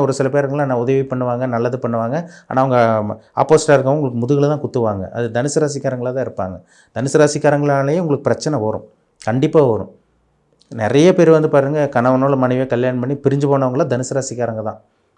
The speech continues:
ரிஷப ராசிக்கு தனுசு கல்யாணம் பண்ணி பிரிஞ்சு போனவங்க தான் அதிகம். மீன ராசிக்காரங்க கூட ஒரு சில பேத்துக்கு பிரச்சனை கொடுத்தாலுமே,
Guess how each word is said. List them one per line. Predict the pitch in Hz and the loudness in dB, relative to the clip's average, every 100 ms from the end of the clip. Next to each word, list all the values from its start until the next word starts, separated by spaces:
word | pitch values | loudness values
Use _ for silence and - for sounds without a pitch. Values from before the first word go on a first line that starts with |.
| - | -10
ரிஷப | 113 143 143 | 0 4 4
ராசிக்கு | 135 139 156 135 117 | 4 0 0 0 0
தனுசு | 127 135 123 | -2 -2 0
கல்யாணம் | 123 127 | 0 0
பண்ணி | 143 143 | -2 -4
பிரிஞ்சு | 127 139 139 | -6 -4 -2
போனவங்க | 123 117 135 | -2 -4 -4
தான் | 135 113 107 _ _ - 98 | -4 -6 -12 _ _ -10 -8
அதிகம். | 110 107 - _ _ _ _ _ 123 | -6 -8 -14 _ _ _ _ _ -2
மீன | 147 160 | 4 6
ராசிக்காரங்க | 147 156 151 147 143 | 4 4 4 4 4
கூட | 165 175 147 | 4 6 4
ஒரு | 131 135 | 2 0
சில | 135 147 | 0 2
பேத்துக்கு | 147 147 139 123 117 113 - _ 123 | 0 2 4 4 2 -2 -16 _ -4
பிரச்சனை | - 151 135 | 2 2 2
கொடுத்தாலுமே, | 131 - 139 117 113 | -2 4 4 4 2